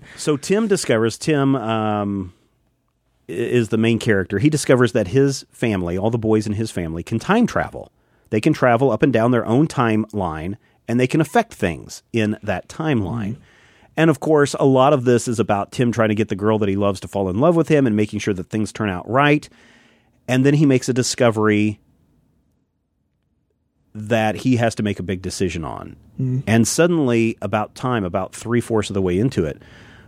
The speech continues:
Speaker 1: moves away from, "Oh, look how cool time travel is and how it can have an impact, positive and negative, on people's lives," to,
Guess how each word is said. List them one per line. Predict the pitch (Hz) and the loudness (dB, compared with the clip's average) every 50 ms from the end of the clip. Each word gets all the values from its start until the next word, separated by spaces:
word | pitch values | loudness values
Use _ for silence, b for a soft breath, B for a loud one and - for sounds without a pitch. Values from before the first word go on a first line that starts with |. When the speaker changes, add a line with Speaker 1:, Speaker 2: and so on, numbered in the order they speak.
| B B | B B
Speaker 1:
moves | - 135 156 143 135 | 0 2 2 2 2
away | 143 131 127 127 | 2 4 4 4
from, | 120 131 120 120 - - | 4 2 0 0 0 0
"Oh, | 139 147 | 2 2
look | 143 139 135 - | 2 2 2 0
how | 156 123 | 0 0
cool | - - 139 131 117 | 0 0 0 0 0
time | - - 120 120 127 | -2 -4 -4 -4 -2
travel | 123 - 127 127 117 120 123 | 0 2 2 2 2 2 2
is | 117 113 113 104 110 | 2 2 2 0 -2
and | 98 85 | -4 -4
how | 92 120 113 110 | -2 -2 -2 -2
it | 104 - | -2 -4
can | - 107 | -8 -6
have | 92 120 110 101 | -4 -4 -4 -2
an | 98 | -2
impact, | 110 131 135 123 131 120 120 - - | -2 0 0 0 0 0 -2 -2 -2
positive | - 117 113 107 107 101 92 | -2 0 0 0 -2 -2 0
and | 131 170 185 | 2 2 2
negative, | 147 113 107 107 104 92 95 | 2 0 0 -2 -2 -4 -4
on | 95 92 | -6 -6
people's | - 110 92 101 92 95 | -6 -6 -6 -6 -8 -8
lives," | 92 92 95 95 87 - | -6 -6 -6 -6 -8 -4
to, | - 110 101 98 98 92 | -2 0 2 2 0 0